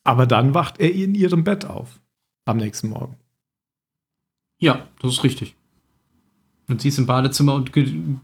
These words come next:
Speaker 2: genießt wieder ihre Tablette. Und dann nimmt er sein Handy und, ach ja, dann ruft er, genau,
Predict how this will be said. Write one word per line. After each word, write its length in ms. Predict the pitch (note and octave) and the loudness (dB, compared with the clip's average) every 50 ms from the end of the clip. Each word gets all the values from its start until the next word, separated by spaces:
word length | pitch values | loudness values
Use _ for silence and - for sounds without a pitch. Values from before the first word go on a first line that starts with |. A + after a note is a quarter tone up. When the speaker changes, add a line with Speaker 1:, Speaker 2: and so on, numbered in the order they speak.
| _ _ _ | _ _ _
Speaker 2:
genießt 380 | - D3 C#3+ C#3+ D3 D3 D3 - | 2 4 4 4 2 0 0 0
wieder 120 | C#3+ C3+ | 2 2
ihre 200 | C3+ C#3 C#3 C3 | 2 2 2 0
Tablette. 460 | C3 C#3 C3 A#2 A#2+ A2+ A2 - - - _ _ _ _ _ _ _ _ - | 0 0 0 2 0 0 -2 -4 -10 -20 _ _ _ _ _ _ _ _ -14
Und 120 | A2 - | -6 -2
dann 140 | B2 B2 C#3 | 2 4 4
nimmt 160 | C#3+ C3 B2+ | 4 4 4
er 80 | C#3+ A#2 | 2 0
sein 160 | B2 B2 A2 | 0 0 -2
Handy 420 | G#2 G#2+ B2+ C3+ F3 G3 G#3+ G#3 | -2 -2 -2 0 0 2 2 0
und, 380 | G3 - - D#3+ D#3+ D#3 - - - | 0 0 -2 -2 -2 -4 -6 -6 -4
ach 140 | - C#3+ F3+ | 0 2 4
ja, 100 | E3 C#3 | 4 4
dann 100 | C3 B2+ | 4 4
ruft 240 | B2 D#3 D#3 - D#3+ | 4 2 2 2 2
er, 180 | D3 C#3+ D3 D3 - - - _ _ _ | 2 2 2 -2 -8 -16 -20 _ _ _
genau, 280 | - D3 C#3+ B2 - | 4 4 4 4 2